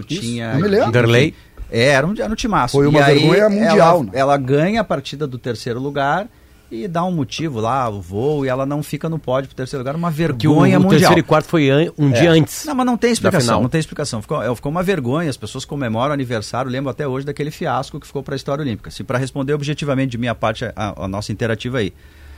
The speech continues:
Speaker 2: antes, durante ou depois, o pior foi o depois. Não subir, não ficar no campo pra receber as medalhas de segundo lugar, é indigno naquele momento ali, é uma falta de respeito com o São Luís, é uma falta de respeito com o campeonato, com a cidade,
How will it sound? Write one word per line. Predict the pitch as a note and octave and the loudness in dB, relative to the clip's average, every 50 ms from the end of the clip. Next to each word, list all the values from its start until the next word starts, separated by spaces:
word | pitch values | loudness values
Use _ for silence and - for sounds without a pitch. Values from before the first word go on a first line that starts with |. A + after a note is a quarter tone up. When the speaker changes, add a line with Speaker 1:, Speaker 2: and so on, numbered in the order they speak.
| - - - - - - - - - - - - - - | -20 -20 -20 -20 -20 -20 -20 -20 -20 -20 -20 -20 -8 -2
Speaker 2:
antes, | G2+ G#2+ B2+ D3 F3 E3 - E3+ C#3+ | 0 2 2 2 2 0 -4 -4 -2
durante | C3 C3+ C3 C#3 C3 D#3+ | 0 0 0 0 0 0
ou | D#3 | -2
depois, | D#3 C#3+ - G#2 D#2+ C#2+ - - - - - - - - - | -2 -4 -4 -6 -6 -6 -8 -12 -18 -20 -20 -20 -16 -10 -8
o | C3 A#2 | -8 -6
pior | - B2+ B2 A#2 A2+ A#2+ B2 | -2 0 2 2 2 2 0
foi | - C#3 B2+ | -2 -6 -6
o | C3 | -6
depois. | C#3 D#3 - - G2 E2 D#2 - - - - - - - - - - - | -6 -8 -8 -10 -12 -12 -12 -14 -16 -18 -18 -18 -20 -20 -20 -20 -14 -10
Não | G2+ G2 G#2 G#2+ B2 D3+ | -6 -4 -4 -2 -2 -4
subir, | D#3+ - - F3+ C3 A2+ F#2+ E2 D2+ - - - - - - - - - | -4 -6 -6 -6 -4 -4 -4 -4 -6 -8 -14 -20 -20 -20 -20 -20 -18 -12
não | E2 F2 F2+ A#2 | -8 -8 -6 -6
ficar | C3 - - - C3 B2+ | -8 -10 -10 -8 -6 -4
no | C#3+ D3+ | -4 -4
campo | - - C3 A2+ G#2 - - - | -4 -2 -2 -2 -2 -4 -8 -10
pra | - - G2 | -12 -8 -6
receber | G#2 G2+ G2 - - F#2 E2+ G2 G2+ G#2+ | -6 -6 -6 -6 -8 -6 -6 -4 -4 -4
as | G#2+ G#2 F#2+ | -4 -6 -8
medalhas | G2 F2 F2 F#2+ F#2+ G#2+ A2 | -10 -8 -6 -6 -6 -6 -6
de | F#2+ G2 | -8 -10
segundo | - - G#2 F#2+ | -12 -12 -10 -10
lugar, | F2+ E2+ E2 F2+ G2 B2 C#3 - - - - - - - - - - | -10 -8 -6 -6 -4 -4 -6 -8 -14 -20 -20 -20 -20 -20 -18 -12 -8
é | A2+ D3+ A#3 | -8 -6 -6
indigno | F4 E4 - G#2+ A2+ C3 D3+ D#3 C3+ A#2 | -6 -6 -4 -2 -2 -2 -2 -2 -2 -2
naquele | G#2+ G2+ - B2 A#2+ B2+ | -2 -2 -2 -2 -2 -2
momento | B2 A2 G2 F#2 G2 A#2+ B2 - G#2 | -2 -2 -2 -2 -2 -2 -2 -2 -4
ali, | F#2+ F#2 G2+ A#2 C3 C3 | -2 -2 -2 -2 -2 -2
é | A2+ | -2
uma | G#2+ A2 G#2 | -2 -4 -6
falta | - - A#2 C3 D3 | -4 -4 -6 -6 -6
de | B2 | -6
respeito | A#2+ A2+ G#2+ - B2 B2 - - | -6 -6 -6 -6 -8 -8 -8 -8
com | - | -10
o | |
São | A2+ - C3 A#2+ | -8 -6 -6 -4
Luís, | A#2 A2 A#2 C3 C#3+ C#3 | -4 -4 -4 -4 -4 -6
é | C3 | -6
uma | A#2+ A2 | -8 -10
falta | G#2+ B2 A2+ A2+ | -8 -8 -8 -8
de | G#2 G#2 | -8 -8
respeito | G#2+ G2+ - A#2 A2+ - | -10 -8 -8 -8 -10 -10
com | - | -8
o | - | -6
campeonato, | B2 A2+ A2+ - A2+ G#2 G#2 A2 B2 C3+ C3 - | -6 -4 -4 -4 -4 -2 -2 -2 -2 -2 -4 -6
com | - A#2 | -8 -8
a | A2 | -8
cidade, | A2 - - G2+ G2 G2+ G#2 A2+ B2+ C3+ C3+ C3+ | -8 -8 -8 -4 -2 0 0 0 0 -2 -4 -8